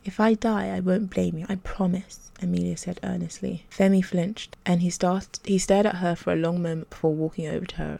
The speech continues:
and kneeling, so they were eye level. "Don't say that. Don't even think that. You can fight." "I heard you talking to the nurse earlier," Amelia said, taking the oxygen mask off her face. "And I just want you to know that I don't blame you. Just don't lie to me." Femi blinked a few times, swallowing the lump that was forming in his throat.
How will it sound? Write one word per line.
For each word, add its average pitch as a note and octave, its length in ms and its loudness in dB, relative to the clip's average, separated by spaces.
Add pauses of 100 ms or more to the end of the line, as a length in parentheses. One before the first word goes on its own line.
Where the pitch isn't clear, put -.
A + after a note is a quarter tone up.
and D#3 200 -4
kneeling, D#3+ 300 -4 (260)
so - 140 -2
they E3 140 0
were F3+ 180 -2
eye F3 120 -2
level. F3 280 -6 (180)
"Don't G3 220 6
say F3 200 2
that. D3+ 280 -6
Don't G3 160 12
even F#3+ 220 8
think F3 240 0
that. - 140 -8 (200)
You F#3 120 4
can F#3 140 4
fight." A3+ 280 -4 (160)
"I G3 80 2
heard A3+ 280 2
you B3 80 2
talking G3+ 340 0
to F#3 80 -8
the E3+ 80 -2
nurse E3 400 -4 (280)
earlier," E3+ 360 0 (260)
Amelia E3+ 260 0
said, - 240 -8
taking E3 320 -4
the F3+ 60 -6
oxygen - 480 -6
mask E3+ 320 -6
off F3 120 -4
her - 120 -6
face. - 320 -10 (160)
"And F#3+ 120 2
I F#3+ 80 4
just A3+ 200 4
want B3 160 2
you A3 100 6
to G#3 120 -2
know F#3+ 320 2
that F3 100 -2
I E3+ 80 0
don't G3 260 0
blame F3 300 -2
you. F3+ 100 -10 (120)
Just - 240 -2
don't A3+ 240 4
lie F#3 160 2
to - 200 -6
me." F#3 240 -4
Femi G#3 320 6
blinked F#3+ 300 -2
a F3 60 0
few F3+ 160 -2
times, F3 500 -6
swallowing F#3 420 4
the F#3 80 2
lump E3+ 280 -2
that - 120 -4
was E3+ 120 -8
forming F3+ 300 -2
in D#3+ 60 -4
his D#3+ 120 -8
throat. - 240 -4